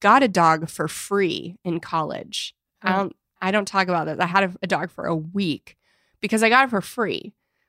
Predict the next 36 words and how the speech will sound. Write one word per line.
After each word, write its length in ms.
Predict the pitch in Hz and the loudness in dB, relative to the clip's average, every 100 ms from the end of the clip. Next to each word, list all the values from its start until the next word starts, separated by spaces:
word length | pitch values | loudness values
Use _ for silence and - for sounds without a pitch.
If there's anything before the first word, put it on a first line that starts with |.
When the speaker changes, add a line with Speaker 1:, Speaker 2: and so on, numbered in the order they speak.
| _ | _
Speaker 1:
Like, 300 | 185 185 _ _ _ | -2 -2 _ _ _
the 120 | - 196 | -6 -4
Humane 380 | - 208 208 | 0 2 2
Society 360 | 226 233 214 208 | 0 0 2 2
just, 160 | 180 175 | 0 -4
like, 160 | 170 | -4
gave 280 | 165 165 170 | 0 0 0
me 120 | 175 | -2
this 200 | 160 156 | -2 -4
dog. 460 | 156 147 151 151 143 _ _ | -4 -4 -2 -6 -8 _ _
I 200 | - 180 | 0 2
didn't, 400 | 180 226 214 165 - | 0 0 0 -2 0
they 100 | 208 | 2
didn't 200 | 247 208 | 2 0
ask 380 | - 180 214 - | 0 2 0 -6
questions 640 | _ 233 208 - 226 220 | _ -2 -2 -4 -4 -4
or 100 | 208 - | -4 0
anything. 680 | 226 240 233 - - - - _ _ _ | 0 0 -4 -8 -12 -14 -20 _ _ _
I 80 | 214 | -2
spun 420 | - - 269 302 | 0 0 4 6
a, 100 | 302 - | 6 4
this, 300 | 233 311 - | 0 0 0
how, 280 | - 359 440 | -4 0 2
Speaker 2:
<laughs> 600 | - - 170 202 - 220 | 4 4 2 -2 -6 -8
Speaker 1:
how 220 | - 523 539 | 6 6 6
crazy. 460 | - 339 392 277 - | 2 6 6 4 4
I 120 | 415 | 4
spun 380 | 403 - 339 415 | 4 2 2 4
a 80 | 370 | 2
wheel 600 | 247 349 302 220 208 240 _ _ _ 285 | 6 8 8 4 2 -4 _ _ _ -2
and 120 | 302 | 4
I 140 | 294 285 | 4 4
won 320 | 247 311 330 | 6 6 6
a 100 | 277 | 2
dog. 640 | 214 240 233 214 165 170 | 6 8 10 8 4 -4
Speaker 2:
No. 720 | 254 339 349 339 339 330 330 | 4 8 8 8 6 2 -4